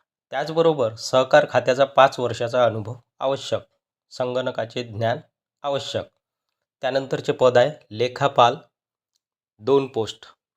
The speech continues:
म्हणजे लेखापाल या पदाच्या दोन जागा. शैक्षणिक पात्रता बारावी पास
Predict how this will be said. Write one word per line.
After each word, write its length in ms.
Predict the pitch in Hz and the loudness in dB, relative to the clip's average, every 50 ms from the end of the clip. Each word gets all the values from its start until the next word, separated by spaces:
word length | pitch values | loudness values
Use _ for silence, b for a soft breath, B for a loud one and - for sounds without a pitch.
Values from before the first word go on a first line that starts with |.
| _ _ _ _ _ | _ _ _ _ _
म्हणजे 280 | - 117 117 127 123 113 | -16 -12 -10 -10 -8 -8
लेखापाल 480 | 120 117 117 127 123 - - 120 117 117 - _ _ _ _ _ _ | -8 -8 -4 -6 -6 -2 -2 -2 -2 -4 -8 _ _ _ _ _ _
या 120 | - 123 123 | -4 -4 -2
पदाच्या 400 | 120 117 117 107 110 110 123 120 | 0 -2 -2 -2 -2 -2 -2 -2
दोन 240 | 123 131 127 120 113 | 0 0 0 0 0
जागा. 280 | 104 101 90 90 85 - _ _ _ _ _ _ _ _ _ _ _ _ _ _ _ _ _ _ _ | -2 -4 -6 -6 -12 -14 _ _ _ _ _ _ _ _ _ _ _ _ _ _ _ _ _ _ _
शैक्षणिक 440 | - - 139 - - 147 139 135 135 | -8 -8 -6 0 0 0 0 0 2
पात्रता 440 | - 131 - - 120 113 117 127 147 | 2 2 2 2 -2 -2 -2 -2 -4
बारावी 440 | 156 131 110 117 117 117 120 120 120 | -4 -2 2 2 4 4 4 2 2
पास 380 | 117 120 127 151 151 - - | 0 0 0 0 -2 -8 -18